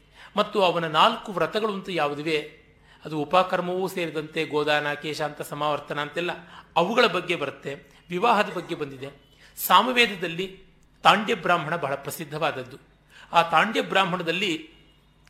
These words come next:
ಎಂಟು ಬ್ರಾಹ್ಮಣಗಳು ಸಾಮವೇದಕ್ಕೆ, ಎಲ್ಲಕ್ಕಿಂತ ಹೆಚ್ಚಿನ ಸಂಖ್ಯೆಯ ಬ್ರಾಹ್ಮಣಗಳು ಅದಕ್ಕೆ ಉಳಿದು ಬಂದಿರೋದು. ಆ ತಾಂಡ್ಯ ಬ್ರಾಹ್ಮಣದಲ್ಲಿ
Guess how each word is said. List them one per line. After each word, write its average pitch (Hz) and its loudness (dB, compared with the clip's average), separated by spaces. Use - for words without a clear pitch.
ಎಂಟು 170 -6
ಬ್ರಾಹ್ಮಣಗಳು 180 0
ಸಾಮವೇದಕ್ಕೆ, 156 -4
ಎಲ್ಲಕ್ಕಿಂತ 165 -6
ಹೆಚ್ಚಿನ 147 -6
ಸಂಖ್ಯೆಯ 160 -8
ಬ್ರಾಹ್ಮಣಗಳು 139 -8
ಅದಕ್ಕೆ 143 -10
ಉಳಿದು 135 -8
ಬಂದಿರೋದು. 123 -10
ಆ 180 8
ತಾಂಡ್ಯ 208 2
ಬ್ರಾಹ್ಮಣದಲ್ಲಿ 180 -2